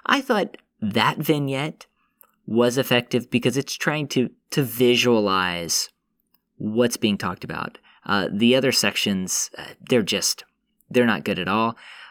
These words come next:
I, I do wonder, too, in terms of persuasiveness, if this,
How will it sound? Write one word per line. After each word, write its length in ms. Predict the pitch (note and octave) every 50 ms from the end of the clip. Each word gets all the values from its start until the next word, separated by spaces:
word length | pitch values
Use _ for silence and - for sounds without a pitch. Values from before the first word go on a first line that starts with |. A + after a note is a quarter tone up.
| - _ -
I, 160 | C3+ D#3+ - -
I 120 | - F#3+
do 220 | F3 E3 B3+ D4
wonder, 380 | C4+ F#3+ C3 A2+ A2 G#2+ A2+ G#2
too, 380 | G2+ - - B2 G#2+ G#2 G2+ -
in 120 | F2 A2
terms 300 | G#2 - A#2+ A#2+ A#2 G#2+
of 200 | G#2+ G2 F2+ -
persuasiveness, 1080 | - - G2 - - - - G2+ F2+ F#2 - - B2 A#2+ C#3+ E3 G3+ A3+ A3+ - - - _ _ _ _ _ _ _ _ _ _ _ _ _ _ _ _ _ _ _ _ _
if 220 | - D#3+ F#3+ - -
this, 320 | G3 F#3 F#3 - -